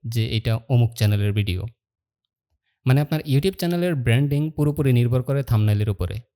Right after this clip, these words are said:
তাই চেষ্টা করবেন আপনার চ্যানেলের সব থাম্বনেইলে কিছু একটা মিল রাখার। যেমন আমার এই চ্যানেলের প্রতিটা থাম্বনেইলে এখন আমি গ্রেডিয়েন্ট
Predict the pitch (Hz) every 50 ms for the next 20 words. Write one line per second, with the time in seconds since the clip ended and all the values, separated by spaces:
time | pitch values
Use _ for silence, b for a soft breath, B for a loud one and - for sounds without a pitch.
0 | _ _ _ - - - - 180 170 - - 180 170 180 165 160 170 170 - -
1 | 117 - 143 135 - - 131 127 131 139 147 151 139 - - 139 - - - 147
2 | 135 139 143 139 131 120 120 143 196 - _ _ _ _ _ _ - - 131 -
3 | 147 143 - - 143 135 135 135 123 113 107 95 98 - - 76 - 120 - _
4 | _ _ _ _ _ _ _ _ _ _ - 120 120 135 - 147 127 123 135 147
5 | 160 156 - 160 151 156 151 151 165 165 _ - 151 147 160 156 175 - 147 151
6 | 151 156 160 156 165 170 156 127 - - 135 135 135 143 143 143 127 120 117 127
7 | 113 117 120 123 135 139 135 -